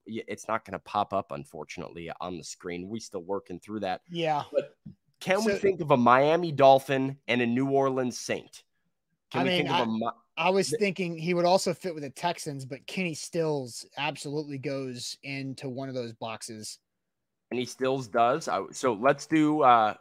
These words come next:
Speaker 1: I see somebody in the chat is already saying, "Brandon Cooks for Texans and Saints." So we can do Kenny Stills top left.
Speaker 2: Yep.
Speaker 1: Brandon Cooks top right. Both of those,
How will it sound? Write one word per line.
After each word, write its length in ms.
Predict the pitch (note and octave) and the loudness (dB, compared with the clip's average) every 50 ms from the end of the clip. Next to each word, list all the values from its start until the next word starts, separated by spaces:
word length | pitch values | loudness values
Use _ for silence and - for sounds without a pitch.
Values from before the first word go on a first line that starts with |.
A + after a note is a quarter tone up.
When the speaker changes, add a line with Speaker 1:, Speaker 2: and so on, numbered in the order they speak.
| _ - | _ -4
Speaker 1:
I 120 | - A#2+ | -4 -4
see 220 | A#2 - - C3 A2+ - | -2 -4 -8 -12 -12 -10
somebody 400 | - - C3 B2+ A#2+ B2 B2 B2 | -6 -4 -4 -4 -2 -2 -2 -2
in 80 | A#2+ | -2
the 60 | A2+ | -2
chat 240 | G2+ - - A#2 A2+ | -4 -4 -2 -4 -2
is 100 | G#2+ G2 | -2 -4
already 160 | A2+ A2 A2 | -4 -4 -6
saying, 300 | G#2+ - A#2 A2 G2 F2 - _ _ _ _ _ - | -6 -4 -4 -4 -4 -6 -10 _ _ _ _ _ -10
"Brandon 420 | G2+ G#2 A#2 B2+ C#3 C#3+ D#3 D3+ C3 | -4 0 2 2 2 0 -2 -6 -6
Cooks 400 | - - C#3+ C3+ C#3 C#3 - - | -6 -4 -4 -4 -4 -6 -10 -12
for 160 | - A#2+ G#2+ - | -10 -10 -10 -12
Texans 560 | - - - C3+ C#3 - - A2+ F#2 E2 - | -12 -10 -10 -10 -8 -10 -10 -10 -10 -12 -12
and 120 | F2+ E2+ D2+ | -12 -12 -12
Saints." 560 | - - F2 D#2 D2+ D#2 D2+ - - - - _ _ _ _ _ _ _ _ _ _ | -12 -10 -10 -10 -10 -12 -14 -16 -18 -18 -20 _ _ _ _ _ _ _ _ _ _
So 140 | - - A#2+ | -10 -6 -4
we 120 | A#2 B2 | -4 -4
can 140 | A#2 - C3 | -6 -6 -8
do 140 | A#2 A#2+ G2+ - _ | -8 -8 -8 -10 _
Kenny 380 | - - - - B2+ C#3 D3+ D3+ | -20 -12 -6 -4 -2 -2 -2 -2
Stills 480 | C#3 - - - C3+ C3+ C#3 C#3 C3+ - | -4 -6 -6 -2 -2 -2 -2 -2 -6 -8
top 320 | - - G#2 G2 - - | -6 -4 -4 -4 -4 -4
left. 520 | G2+ A2+ A#2+ C3 D3+ D3+ - _ - - - - | -2 2 2 2 2 0 -4 _ -20 -20 -20 -14
Speaker 2:
Yep. 280 | C3+ C3+ C3 C3 C#3+ - _ _ _ _ - | -10 -8 -6 -6 -8 -8 _ _ _ _ -6
Speaker 1:
Brandon 420 | A2+ A2 A2+ A2+ A2+ G#2+ G#2+ G2 - - | -2 0 0 0 0 -2 -4 -8 -8 -12
Cooks 520 | - - C3 C3+ D3 C#3+ - - - - _ _ _ | -8 -4 -4 -4 -4 -6 -12 -16 -16 -18 _ _ _
top 280 | - A2 G#2 G2+ - - | -4 -2 -2 -2 -4 -6
right. 320 | G2+ G#2 A2 F#2+ D2+ - - | -4 -2 -2 -2 -2 -6 -8
Both 300 | F2 G#2+ G#2+ A2+ A2 - | -6 -4 -4 -4 -4 -6
of 120 | A2 G2+ | -8 -4
those, 500 | G#2 A2 G#2+ G2+ G2 G2 F#2+ - - - | -2 0 0 0 -2 -4 -6 -10 -14 -18